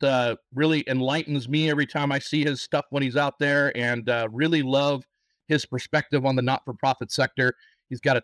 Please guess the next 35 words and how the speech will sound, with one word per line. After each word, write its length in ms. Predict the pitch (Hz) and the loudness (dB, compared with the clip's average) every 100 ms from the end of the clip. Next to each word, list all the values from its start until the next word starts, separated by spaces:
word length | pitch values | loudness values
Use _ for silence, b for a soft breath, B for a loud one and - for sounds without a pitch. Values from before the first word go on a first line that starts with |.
| - | -2
ton 240 | 165 165 | 0 2
of 100 | 147 | 2
experience 540 | 139 - 143 147 139 | -2 -4 0 0 0
from 140 | - 127 | -2 -4
the 80 | 113 | -2
bench, 480 | 131 131 135 - - | 0 0 -2 -6 -8
uh, 160 | 120 123 | -2 -2
surrounding 600 | - 127 127 139 139 127 | -2 -4 -2 0 0 -2
just 160 | 120 - | -4 -4
what's 160 | 165 | -4
going 320 | - 208 170 139 | -4 -2 0 0
on 300 | 139 143 131 | 0 0 0
in 80 | |
not-for-profit 640 | 113 123 - 120 135 135 120 | -2 -4 -6 -8 -2 -2 0
hospitals 600 | 131 127 - 131 127 120 | 0 0 -2 -4 -4 -4
and 140 | 113 - _ _ - | -8 -10 _ _ -4
just 200 | 247 - | -4 -2
the 80 | |
space 380 | 208 - 170 175 | -6 2 2 2
in 100 | 143 | 0
general. 480 | 127 143 151 151 147 _ _ | 0 0 0 0 -4 _ _
And 100 | - | -4
I 60 | 147 | 0
always 240 | 170 170 | 2 2
appreciate 520 | 139 - 165 - 156 143 | 0 0 0 2 0 0
his 140 | 139 | 0
understanding 640 | 147 143 - 143 143 143 | 0 -2 -2 -2 0 0
of 80 | 135 | -2
the 140 | 120 127 | 0 0
operations 580 | 131 120 131 135 127 | 0 0 0 -2 -2
of 80 | 123 | -2
a 60 | 120 | 0
hospital, 420 | 127 127 - 131 | 0 -2 -4 -6
being 240 | 120 135 | -2 0
a 140 | 123 | 0